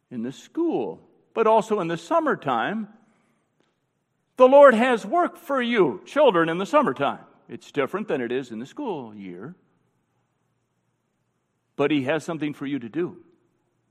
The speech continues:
There are things we learn in our childhood at different stages.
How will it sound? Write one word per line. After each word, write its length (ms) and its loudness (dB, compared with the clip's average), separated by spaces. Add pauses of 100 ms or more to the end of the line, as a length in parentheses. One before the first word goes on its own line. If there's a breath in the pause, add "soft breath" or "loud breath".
(600)
There 100 -10
are 60 -10
things 260 -8
we 140 -8
learn 680 -6
in 80 -14
our 120 -12
childhood 580 -6 (160)
at 100 -20
different 280 -16
stages. 500 -6